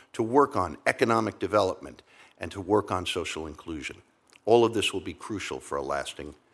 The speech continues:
and just peace. In the Caribbean, our request includes two hundred and forty-one million dollars for Haiti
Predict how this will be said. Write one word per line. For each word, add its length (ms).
and 140
just 260
peace. 360
In 80
the 60
Caribbean, 520
our 140
request 400
includes 420
two 160
hundred 260
and 120
forty-one 500
million 280
dollars 320
for 160
Haiti 400